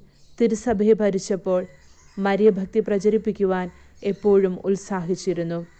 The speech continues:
പരിശുദ്ധ കന്യകാമറിയം സ്വർഗാരോപിതയാണെന്ന് പ്രഖ്യാപനം ചെയ്തത് പന്ത്രണ്ടാം പിയൂസ് മാർപ്പാപ്പയാണ്.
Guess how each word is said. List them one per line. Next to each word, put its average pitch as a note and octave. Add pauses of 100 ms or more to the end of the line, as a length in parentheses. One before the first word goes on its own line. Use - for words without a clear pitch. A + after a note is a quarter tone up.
(720)
പരിശുദ്ധ A#3
കന്യകാമറിയം A#3 (440)
സ്വർഗാരോപിതയാണെന്ന് A3
പ്രഖ്യാപനം G3+
ചെയ്തത് F3+ (520)
പന്ത്രണ്ടാം G3
പിയൂസ് F#3+
മാർപ്പാപ്പയാണ്. E3+